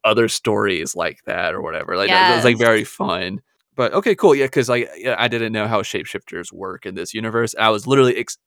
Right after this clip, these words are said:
Speaker 1: I was literally picturing something like the T one thousand from Terminator two that could just, like,
Speaker 2: <laughs>
Speaker 1: shapeshift into anything.
Speaker 2: I mean, that would be cool, but no, this is just one of those organic, mythological shapeshifters that just, like, becomes another person.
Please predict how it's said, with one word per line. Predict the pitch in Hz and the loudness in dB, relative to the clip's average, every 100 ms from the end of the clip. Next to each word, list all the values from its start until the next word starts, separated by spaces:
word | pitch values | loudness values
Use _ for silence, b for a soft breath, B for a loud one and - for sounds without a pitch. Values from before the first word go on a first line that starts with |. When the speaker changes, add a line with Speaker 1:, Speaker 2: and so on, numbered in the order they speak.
| _ | _
Speaker 1:
I | 120 | -2
was | 113 | 0
literally | 127 127 | 2 2
picturing | 127 113 120 107 | -2 -6 -4 -4
something | 107 104 107 | -6 -6 -4
like | 95 | -4
the | - | -6
T | - 110 | -8 -6
one | 104 104 | -4 -4
thousand | - 143 78 85 92 | -4 -2 -2 -4 -8
from | - | -10
Terminator | - 104 95 73 71 | -10 -8 -6 -6 -8
two | - - 60 67 | -10 -8 -6 -6
that | - | -4
could | - - | -4 -2
just, | - - | -2 0
like, | - 233 | -4 -6
Speaker 2:
<laughs> | 214 214 208 | -10 -12 -6
Speaker 1:
shapeshift | - - - - 95 - | -2 -2 -2 -2 -2 -4
into | 82 80 78 | -10 -8 -8
anything. | 73 69 78 60 67 - b b b b | -8 -10 -10 -10 -10 -14 b b b b
Speaker 2:
I | 254 | -2
mean, | 302 | 0
that | 302 330 | 4 4
would | 294 | 4
be | 254 | 0
cool, | 220 254 233 | -2 0 0
but | 202 202 | -2 -2
no, | 208 190 | -2 -2
this | 220 262 | -6 -8
is | 226 | -8
just | 233 220 | -8 -6
one | 196 | -6
of | 185 | -4
those | 190 185 170 | -4 -4 -4
organic, | - 196 180 185 175 165 170 - - - _ _ - | -6 -4 -2 -2 0 -2 -4 -10 -20 -20 _ _ -6
mythological | 190 196 180 175 175 175 180 170 170 165 | -4 -2 0 2 2 -2 -6 -4 -4 -4
shapeshifters | 190 - 170 - 185 - 170 160 175 | -4 -2 -2 -4 -8 -4 -4 -4 -4
that | - 165 | -6 -6
just, | - - | -6 -2
like, | 175 170 | -2 -2
becomes | 180 - 180 190 | -4 -2 -2 0
another | 180 175 165 | -2 0 0
person. | - 165 - - - 226 | -2 -4 -6 -8 -6 -8